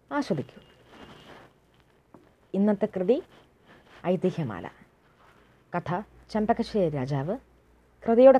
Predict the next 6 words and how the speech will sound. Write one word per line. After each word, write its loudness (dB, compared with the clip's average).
കർത്താവ് -4
ശ്രീ -2
കൊട്ടാരത്തിൽ -4
ശങ്കുണ്ണി. -14
ചെമ്പകശ്ശേരി 2
രാജാവ്. -4